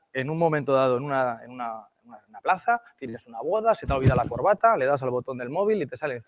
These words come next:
cinco personas que te, que te alquilan la corbata por un dólar. Hay que ser cutre para alquilarte una corbata por un dólar, también te digo, ¿no? Pero los hay. ¿Y qué hora? Lo mismo. ¿Te apetece algo de comer? O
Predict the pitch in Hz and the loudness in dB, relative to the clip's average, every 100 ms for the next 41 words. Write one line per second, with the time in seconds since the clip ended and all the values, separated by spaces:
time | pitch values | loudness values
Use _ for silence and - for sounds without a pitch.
0 | - 208 233 202 180 - 151 - 214 202 | -6 -2 0 0 -2 -2 -4 -4 -8 -6
1 | 143 135 123 120 _ _ 127 117 120 123 | -6 -6 -8 -10 _ _ -12 -8 -6 -6
2 | 113 165 165 131 123 151 147 123 123 113 | -4 -4 -4 -2 0 0 0 -2 -4 -8
3 | 101 - _ _ _ _ - 127 - 123 | -10 -12 _ _ _ _ -8 -4 -4 -4
4 | 139 135 170 131 113 120 120 135 117 117 | -4 -2 0 0 -2 -6 -6 -6 -2 0
5 | 143 131 117 185 123 110 120 123 120 107 | 0 0 2 4 2 -2 -8 -6 -6 -6
6 | 117 190 - - - 113 110 - - - | -8 -10 -10 -20 -14 -12 0 4 4 2
7 | _ _ _ _ - _ _ _ _ _ | _ _ _ _ -20 _ _ _ _ _
8 | _ _ _ _ _ - - 202 185 127 | _ _ _ _ _ -4 2 6 6 6
9 | 120 _ _ _ - 151 170 139 127 113 | 0 _ _ _ 0 0 2 -2 -4 -10
10 | _ _ _ _ - 131 139 175 185 220 | _ _ _ _ -6 -4 0 0 0 0
11 | 226 - _ _ _ _ 143 160 180 170 | -2 -6 _ _ _ _ 4 6 6 4
12 | 135 139 117 _ _ - 139 113 | 0 -4 -8 _ _ -2 -2 -2